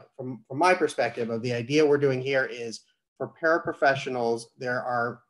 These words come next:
certain mandatory disclosures, and certainly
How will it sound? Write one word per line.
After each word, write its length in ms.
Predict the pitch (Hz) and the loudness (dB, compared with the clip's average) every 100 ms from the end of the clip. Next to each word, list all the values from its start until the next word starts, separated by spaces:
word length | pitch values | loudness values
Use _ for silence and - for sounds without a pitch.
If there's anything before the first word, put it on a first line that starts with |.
| _ _ | _ _
certain 460 | - 156 160 143 | 0 0 0 0
mandatory 960 | 135 131 135 135 - 127 123 120 120 120 _ _ - | 0 0 -2 -4 -4 -2 -2 -2 -6 -10 _ _ -8
disclosures, 760 | 131 - 127 127 120 107 98 101 | -8 -4 -4 -2 -2 -4 -8 -10
and 220 | 117 110 | -10 -8
certainly 840 | - 160 147 139 127 117 113 113 | 0 0 0 -2 -2 -4 -4 -8